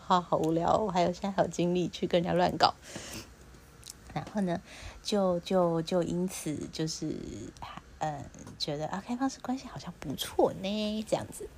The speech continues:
<clears throat> 哦，但现在真是完全没有力气，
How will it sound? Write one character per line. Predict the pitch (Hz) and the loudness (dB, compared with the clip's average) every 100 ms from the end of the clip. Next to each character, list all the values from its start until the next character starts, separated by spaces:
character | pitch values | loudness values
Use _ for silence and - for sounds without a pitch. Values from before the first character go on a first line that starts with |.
| - | 6
<clears throat> | 311 220 170 - - - - | 8 8 6 -4 -12 -12 2
哦， | 240 | 4
但 | 233 262 | 4 2
现 | 269 | 2
在 | 226 | 2
真 | 214 | 2
是 | 196 180 | 0 -2
完 | 175 160 | -2 -2
全 | - 160 | -2 0
没 | 160 | 0
有 | 143 | -2
力 | 147 | -4
气， | - - | -6 -6